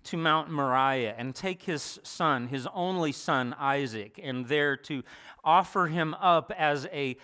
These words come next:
sacrifice. And Abraham willingly, according to the story in the scripture, seemingly without hesitation, goes to the top of the mountain and there,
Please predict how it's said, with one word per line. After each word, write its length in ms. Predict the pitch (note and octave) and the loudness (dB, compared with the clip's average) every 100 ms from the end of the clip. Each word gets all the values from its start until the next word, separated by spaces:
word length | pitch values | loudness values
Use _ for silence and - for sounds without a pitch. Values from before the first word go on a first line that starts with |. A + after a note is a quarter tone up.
| - | -16
sacrifice. 1400 | - F#3 F#3+ - E3+ - B2 F2+ E2+ - - - - - _ _ _ _ _ _ _ _ - | 0 4 4 2 -4 0 0 -2 -8 -16 -14 -14 -14 -18 _ _ _ _ _ _ _ _ -10
And 180 | C3+ C3 | -8 -6
Abraham 800 | E3 F#3 F#3 F#3 E3+ D3+ C3+ C#3 | 0 2 4 2 2 0 0 -6
willingly, 800 | E3 D3+ F#3+ G#3 F#3+ D#3+ C#3 A#2 | -8 0 2 4 2 0 0 0
according 540 | B2+ - G3+ G#3 F3+ E3+ | -2 0 0 2 0 -2
to 280 | - F3 - - - | -4 -4 -6 -12 -8
the 100 | C#3+ | -4
story 500 | D#3 - F#3 F#3 F3 | -4 0 4 4 4
in 120 | E3 | 2
the 80 | D#3 | 0
scripture, 480 | - G#3+ G3+ - D#3+ | -2 0 0 0 -4
seemingly 580 | - A#3+ B3 A#3 G#3+ G3 | 0 0 2 2 2 2
without 460 | F#3+ G#3 F#3+ D#3+ | 2 6 4 4
hesitation, 880 | F3 G3 F3 D#3+ G#3 A3 - G3 A#2 - - - C#3+ | 2 0 0 -4 -2 -2 -2 -6 -6 -8 -18 -14 0
goes 420 | G3+ A3 A3+ - | 4 6 4 2
to 120 | A3 | -2
the 80 | F3 | -2
top 380 | - G#3 F#3 G#3 | 2 6 6 4
of 160 | D#3 | -2
the 80 | D#3+ | 0
mountain 520 | E3+ E3 F3 E3+ E3 | 4 4 4 0 -2
and 180 | C#3 C#3+ | 0 -2
there, 360 | D3+ G3+ G3+ | 2 4 4